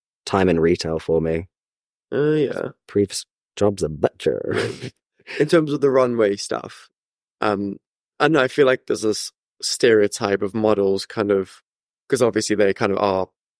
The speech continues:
Speaker 2: quote unquote, the most beautiful people in the world.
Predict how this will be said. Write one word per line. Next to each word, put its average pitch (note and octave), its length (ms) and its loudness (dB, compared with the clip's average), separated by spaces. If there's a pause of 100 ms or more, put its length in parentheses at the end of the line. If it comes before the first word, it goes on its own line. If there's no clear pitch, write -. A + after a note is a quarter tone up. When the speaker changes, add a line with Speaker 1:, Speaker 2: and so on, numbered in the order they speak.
(200)
Speaker 2:
quote A2+ 160 0
unquote, G2+ 360 0
the G2+ 80 0
most F#2+ 220 0
beautiful G2 320 -2
people F#2+ 480 -4 (180)
in G2 100 -4
the F#2 80 0
world. F2+ 420 -4